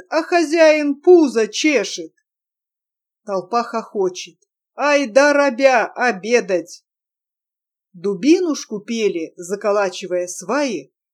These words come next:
как раз на том месте, где теперь в недрах незримо проходит метро.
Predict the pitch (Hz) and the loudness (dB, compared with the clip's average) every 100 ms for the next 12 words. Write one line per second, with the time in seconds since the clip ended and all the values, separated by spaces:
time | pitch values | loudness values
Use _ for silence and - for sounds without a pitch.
0 | _ 247 254 277 277 247 - 220 220 208 | _ -10 -8 -4 -2 -2 -6 -6 -6 -4
1 | 240 214 196 240 349 - - 170 156 180 | -6 -6 -6 -4 -4 -8 -10 -10 -10 -10
2 | 180 302 302 320 311 339 302 226 226 226 | -2 -2 0 -2 0 0 -2 -6 -4 -2
3 | 330 254 277 285 - 226 262 220 247 277 | -2 -4 -4 -6 -6 -6 -6 -6 -4 -4
4 | 262 254 226 233 - 240 220 226 214 214 | -4 -6 -6 -8 -6 -8 -8 -12 -10 -10
5 | 233 220 208 180 - | -8 -6 -4 -6 -8